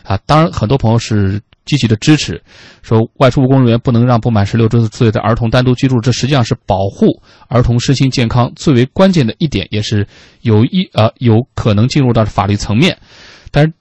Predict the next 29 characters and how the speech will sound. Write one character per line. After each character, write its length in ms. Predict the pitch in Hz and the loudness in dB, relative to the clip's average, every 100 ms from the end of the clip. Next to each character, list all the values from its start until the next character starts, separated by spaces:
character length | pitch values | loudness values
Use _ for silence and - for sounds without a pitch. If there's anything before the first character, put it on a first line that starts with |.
| _ | _
接 120 | - | -2
下 140 | 220 196 | 2 2
来 100 | 147 | 2
也 260 | 120 113 | 2 2
有 180 | 233 110 | 4 2
一 20 | |
些 140 | 101 131 | 2 0
不 120 | - | -2
同 200 | - 113 | -2 -2
的 80 | 117 | -2
声 120 | 127 | -2
音 60 | 120 | -2
就 100 | 113 | -2
提 180 | - 104 | -4 -2
到， 240 | 135 - _ - - | -2 -4 _ -20 -10
这 100 | - | -2
个 80 | 110 | 0
外 220 | 170 185 | 2 2
出 120 | - | 2
务 80 | 202 | -2
工 160 | 175 185 | 2 2
人 120 | 143 | 4
员， 120 | 143 | 2
如 200 | 127 143 | 2 0
果 240 | 196 104 90 | 2 0 0
你 120 | 107 - | -4 -2
不 80 | - | 2
让 240 | 170 208 | 4 4
他 340 | 127 - 127 | 2 0 -2